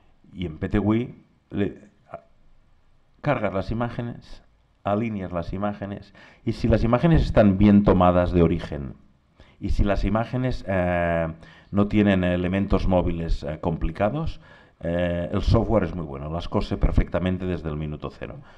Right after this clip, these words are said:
O sea, es tan fácil como tres pasos. O sea, en el caso que, de la imagen que he hecho aquí,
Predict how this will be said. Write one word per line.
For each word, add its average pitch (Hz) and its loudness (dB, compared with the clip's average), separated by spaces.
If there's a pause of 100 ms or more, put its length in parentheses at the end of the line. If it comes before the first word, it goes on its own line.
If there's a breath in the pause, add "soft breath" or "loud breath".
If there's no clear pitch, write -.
(160 loud breath)
O - 2
sea, 78 0
es - -4
tan 110 0
fácil 110 0
como 90 -2
tres 87 -6
pasos. 64 -10 (360 loud breath)
O - 0
sea, 71 -4
en 80 -6
el 80 -6
caso 101 -2
que, 87 -4
de 90 -6
la 87 -6
imagen 90 -2
que 87 -8
he - -4
hecho 85 0
aquí, 95 -4